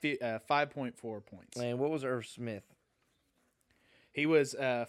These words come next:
Speaker 1: five for thirty-four on six targets.
Speaker 2: Yeah, he actually didn't have that bad of a game either, uh, in a P P R league.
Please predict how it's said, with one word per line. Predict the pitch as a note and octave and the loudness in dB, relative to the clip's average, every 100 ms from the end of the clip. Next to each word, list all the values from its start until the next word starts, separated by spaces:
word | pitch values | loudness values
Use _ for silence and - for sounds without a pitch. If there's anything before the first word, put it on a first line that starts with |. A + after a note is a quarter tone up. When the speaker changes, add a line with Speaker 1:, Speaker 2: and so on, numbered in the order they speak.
| - | 2
Speaker 1:
five | C#3+ D3 | 4 4
for | C#3 | 0
thirty-four | C3 C#3 C3 - C3+ D3 D3 A#2 | -4 -2 -2 -4 -4 -4 -6 -8
on | A2 G#2+ G#2+ | -12 -12 -12
six | - B2 B2 | -10 -10 -10
targets. | - G2 F#2 - - | -12 -14 -14 -20 -14
Speaker 2:
Yeah, | F#2 G2 F#2+ | -8 -6 -4
he | F#3+ | -4
actually | - - G#2+ | -4 -6 -8
didn't | F#2+ G#2 | -6 -6
have | G2+ | -4
that | F#2+ C2+ | -6 -6
bad | G2+ | -8
of | G2+ | -8
a | F#2+ | -10
game | G2 G2+ G2+ | -8 -8 -6
either, | G#2 G2+ G#2 G#2 - | -8 -8 -12 -10 -2
uh, | A2 G#2+ | -2 -2
in | G#2 | -4
a | G2 | -6
P | - G#2 | -8 -10
P | G2 | -6
R | G2 G2+ | -4 -4
league. | G2 G2 | -6 -10